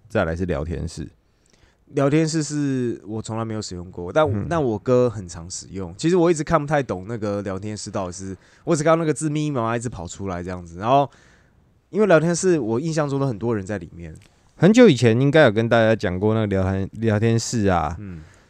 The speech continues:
Speaker 1: 他那个聊天室可能为了好记，大家都，就是例如说我自己架网站，
Speaker 2: 嗯。
Speaker 1: 然后一个叫什么什么交友纯聊天，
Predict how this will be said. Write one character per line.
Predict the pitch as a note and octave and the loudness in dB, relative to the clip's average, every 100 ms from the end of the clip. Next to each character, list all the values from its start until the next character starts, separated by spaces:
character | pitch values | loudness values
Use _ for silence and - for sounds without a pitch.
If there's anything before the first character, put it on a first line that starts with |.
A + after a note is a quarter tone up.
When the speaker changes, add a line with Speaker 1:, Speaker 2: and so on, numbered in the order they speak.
| _ | _
Speaker 1:
他 | F3 | 4
那 | G3+ A3+ | 6 6
个 | |
聊 | D#3 C#3 | 8 8
天 | D#3+ | 6
室 | E3+ F#3 | 4 2
可 | C#3+ | 2
能 | A2+ | 4
为 | C#3+ | 4
了 | C3 | 4
好 | G#2 F#2+ E2+ | 4 0 -4
记， | - A2 | -4 -2
大 | F#2 A2 | 2 2
家 | A2 | 4
都， | G#2+ G#2+ G#2 - _ _ _ _ _ _ | 4 4 2 -2 _ _ _ _ _ _
就 | C#3 | -2
是 | B2 C3+ | 2 2
例 | C3 | 4
如 | C3+ | 4
说 | A#2 B2 A#2+ | 6 4 4
我 | E2+ G2 | 2 -2
自 | - C3+ | -2 -2
己 | G2+ | 0
架 | C3+ G#2+ | 4 6
网 | E2+ E2 | 4 -2
站， | - G#2 B1+ - - | -2 -2 -2 -12 -12
Speaker 2:
嗯。 | G#2+ F#2 E2+ | -10 -12 -6
Speaker 1:
然 | G#2+ G#2+ | 0 2
后 | B2 A#2 A2+ A2 G#2 G2 F2+ - _ _ _ _ - | 4 6 6 4 2 0 -2 -8 _ _ _ _ -6
一 | C#3 | 0
个 | A#2+ | 2
叫 | C3+ B2 | 4 2
什 | G#2 | 0
么 | F#2+ | -4
什 | F#2 | -4
么 | F2 F2 F2+ | -4 -6 -2
交 | - F#3 | 4 6
友 | F#3 E3 G#2+ | 8 6 6
纯 | - A#2+ B2+ | 4 2 4
聊 | C#3+ A#2 | 6 4
天， | C3 D3 C#3+ D3+ | 6 4 4 -2